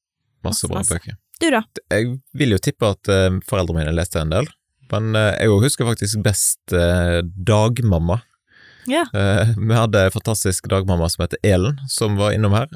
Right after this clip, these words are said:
Speaker 1: Du kan forresten høre intervju med hun faktisk på Sunnmørpodden. Når hun ble hundre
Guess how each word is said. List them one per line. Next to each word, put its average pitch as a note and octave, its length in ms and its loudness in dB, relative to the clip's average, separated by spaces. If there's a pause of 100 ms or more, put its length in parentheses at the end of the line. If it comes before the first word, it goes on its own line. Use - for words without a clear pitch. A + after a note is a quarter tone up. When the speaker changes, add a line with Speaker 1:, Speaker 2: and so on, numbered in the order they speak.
(200)
Speaker 1:
Du - 80 -2
kan F2+ 180 -2
forresten F#2 320 -2
høre G2+ 160 4
intervju G2+ 460 2
med G2 100 -2
hun B2+ 100 -2
faktisk F#2+ 380 -6
på F#2+ 160 -6
Sunnmørpodden. F2 600 -4 (320)
Når A2 140 2
hun A2 80 4
ble A2 120 4
hundre A#2 240 4